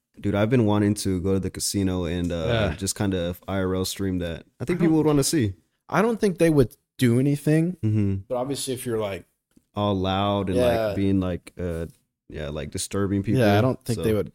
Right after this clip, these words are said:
Speaker 2: really care too much, depending on what you do. I don't think at the table, I think at, like, the, uh
Speaker 1: Oh, do it on Kick, uh, do it on Twitch, you will get banned.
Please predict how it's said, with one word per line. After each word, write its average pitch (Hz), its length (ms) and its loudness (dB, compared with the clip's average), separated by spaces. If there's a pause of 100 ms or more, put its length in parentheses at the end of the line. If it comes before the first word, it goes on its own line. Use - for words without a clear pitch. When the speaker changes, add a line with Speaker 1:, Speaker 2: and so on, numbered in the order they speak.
(140)
Speaker 2:
really 92 280 -6
care 98 320 -4
too - 200 -4
much, 95 500 -4
depending 135 280 4
on 110 140 2
what 117 180 2
you 101 100 -4
do. 110 220 0
I 135 80 4
don't 156 140 4
think 156 160 0
at 127 220 2
the - 80 -2
table, 104 680 0 (760)
I 139 100 4
think 143 180 4
at, 117 140 4
like, 123 240 4
the, 107 200 2
uh 95 240 0 (840)
Speaker 1:
Oh, 92 200 0
do 104 280 2
it 117 60 4
on 104 180 2
Kick, - 440 -4 (680)
uh, 87 300 -2
do 92 180 0
it 95 60 2
on 92 140 0
Twitch, - 380 -6
you 90 60 -4
will 90 80 -2
get 78 260 -6
banned. 76 460 -6